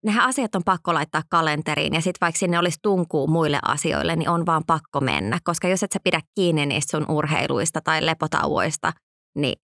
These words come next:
nehän vaan niinku lipuu käsistä, koska sitten pitikin X, Y ja Z. Niin nyt kaikin keinoin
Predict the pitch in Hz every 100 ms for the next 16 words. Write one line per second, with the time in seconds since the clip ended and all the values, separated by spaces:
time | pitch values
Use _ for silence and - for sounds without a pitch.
0 | _ - 135 185 156 170 269 214 175 170
1 | 160 160 147 151 151 - 151 139 - 143
2 | 139 123 - 120 135 - - - - 156
3 | - - 131 - - 170 - 123 - -
4 | 170 160 170 180 - - _ - 220 254
5 | 190 160 147 151 147 120 110